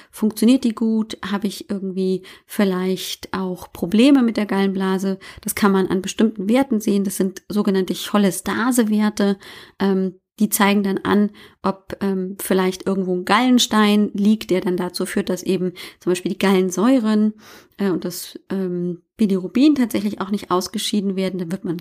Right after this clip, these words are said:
gelb, hat man also so einen Ikterus, eine Gelbsucht. Ähm, das kann man eben auch schon im Blut sehen. Sehr vereinfacht erklärt. Dann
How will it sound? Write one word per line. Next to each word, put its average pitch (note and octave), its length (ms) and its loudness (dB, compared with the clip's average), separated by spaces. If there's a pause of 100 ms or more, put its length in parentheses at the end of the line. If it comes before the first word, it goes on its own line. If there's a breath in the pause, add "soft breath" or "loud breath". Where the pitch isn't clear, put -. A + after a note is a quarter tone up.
gelb, G#3+ 520 4
hat - 180 -20
man D3+ 140 -6
also F3+ 200 -8
so E3+ 120 -6
einen F3+ 240 -4
Ikterus, A3 640 -2
eine - 140 -12
Gelbsucht. - 880 0 (440 loud breath)
Ähm, G3 160 -2
das F#3+ 160 -8
kann G3 220 0
man F#3+ 200 0 (340 loud breath)
eben F3+ 300 -4
auch E3 200 -8
schon F3+ 180 -6
im E3+ 120 -8
Blut E4+ 260 0
sehen. A#3+ 500 2 (1040 soft breath)
Sehr G3+ 260 2
vereinfacht G3+ 600 -2
erklärt. G3+ 400 -6
Dann G#3 160 -2